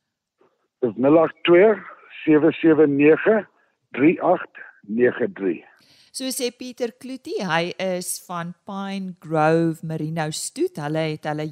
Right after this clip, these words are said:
Speaker 2: jaarlikse produksieveiling op vierentwintig Januarie en ek sien dit begin twaalf uur, Pieter.
Speaker 1: Yes, die veiling, be-,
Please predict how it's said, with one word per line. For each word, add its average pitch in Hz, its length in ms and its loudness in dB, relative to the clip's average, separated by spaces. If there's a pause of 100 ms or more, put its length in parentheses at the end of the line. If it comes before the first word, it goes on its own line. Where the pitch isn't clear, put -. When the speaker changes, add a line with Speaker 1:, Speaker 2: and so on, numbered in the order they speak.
Speaker 2:
jaarlikse 185 600 0
produksieveiling 143 840 -10
op - 160 -18 (100)
vierentwintig 214 720 -6 (160)
Januarie 196 720 2
en 196 60 0
ek 202 120 -2
sien 285 140 -10
dit 370 140 -12
begin 320 280 -6 (140)
twaalf 320 580 0
uur, 156 320 -4
Pieter. 170 440 -10 (1160)
Speaker 1:
Yes, 175 220 6 (140)
die 143 100 2
veiling, 180 560 6
be-, 151 160 -2